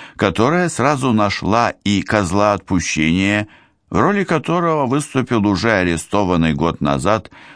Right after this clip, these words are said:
бывший главком В М Ф Н Р А, отпетый хрущевец,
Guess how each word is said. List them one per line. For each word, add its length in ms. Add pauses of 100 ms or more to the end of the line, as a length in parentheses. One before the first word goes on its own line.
бывший 540
главком 640
В 80
М 300
Ф 320 (380)
Н 300 (180)
Р 260 (100)
А, 280 (560)
отпетый 800
хрущевец, 1000